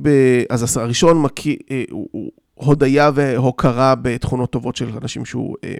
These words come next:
מכיר, אבל הספר הראשון באמת, אה, זה הספר השני, וה-,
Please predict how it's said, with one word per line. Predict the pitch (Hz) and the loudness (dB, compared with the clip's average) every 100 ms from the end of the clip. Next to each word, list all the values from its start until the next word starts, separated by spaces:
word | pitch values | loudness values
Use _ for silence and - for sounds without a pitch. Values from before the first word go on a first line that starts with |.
| - | -12
מכיר, | - - 113 147 | -12 -8 -6 -4
אבל | 131 | -4
הספר | 143 208 | -2 0
הראשון | 226 190 226 | 0 0 0
באמת, | 220 226 277 269 - - - - _ _ - | 0 0 0 -2 -8 -20 -20 -20 _ _ -8
אה, | 123 131 131 | -4 -2 -2
זה | 135 | 0
הספר | 143 180 165 | 0 0 0
השני, | 147 - 131 117 185 - _ _ _ _ _ _ _ _ - - - | 0 0 0 0 -2 -4 _ _ _ _ _ _ _ _ -20 -18 -14
וה-, | 151 131 139 139 127 | -12 -4 4 4 4